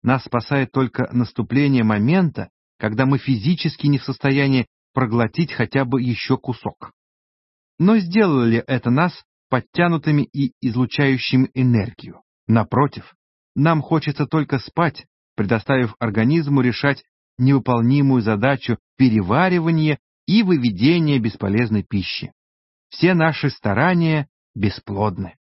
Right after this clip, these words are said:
Интересно, что я употребил слово «бесплодный». Вот ещё один пример того, какое значение имеют в нашей жизни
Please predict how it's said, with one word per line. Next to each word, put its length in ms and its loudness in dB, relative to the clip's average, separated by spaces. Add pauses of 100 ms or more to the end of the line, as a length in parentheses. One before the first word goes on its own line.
(640)
Интересно, 540 0
что 180 -6
я 160 0
употребил 480 -2
слово 360 -2 (180)
«бесплодный». 1000 -4 (520)
Вот 320 0
ещё 260 0
один 220 0
пример 380 0 (240)
того, 480 0 (460)
какое 440 0
значение 640 0
имеют 280 0
в 60 -8
нашей 320 -2
жизни 520 -2